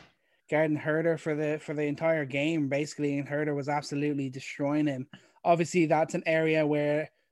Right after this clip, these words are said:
we likely saw the, the absence of, uh, of Danny Green being felt there, which obviously they had no choice. He, he picked up an injury earlier in the series, but surely he had to have, there had to have been something that he could have done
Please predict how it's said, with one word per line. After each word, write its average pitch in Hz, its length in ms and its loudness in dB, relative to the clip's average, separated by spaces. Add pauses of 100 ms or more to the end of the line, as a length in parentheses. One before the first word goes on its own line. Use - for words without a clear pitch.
(100)
we 160 120 2
likely 156 420 6
saw 160 400 4
the, 151 340 2 (640)
the - 180 -6
absence 165 480 4
of, 160 160 2
uh, 156 220 6
of 151 100 0
Danny 170 260 4
Green 160 380 2
being 175 220 2
felt 170 340 4
there, 175 260 4
which 170 320 0
obviously 143 300 0
they 139 160 0
had 143 180 0
no 139 140 0
choice. 147 320 -2
He, 135 100 -6
he 139 220 -6
picked 147 240 -6
up 135 100 -2
an 135 80 -2
injury 143 320 -2
earlier 135 260 -2
in 135 60 -4
the 135 80 -6
series, 147 420 -2
but 139 260 0 (1080)
surely 185 460 4
he 160 140 0
had 151 280 -2
to 160 140 0
have, 139 160 -6 (260)
there 180 80 -6
had 175 220 -4
to 175 60 -6
have 165 40 -4
been 156 80 -4
something 165 520 -2
that 143 120 -2
he 147 100 -2
could 160 160 -2
have 143 140 -4
done 143 440 0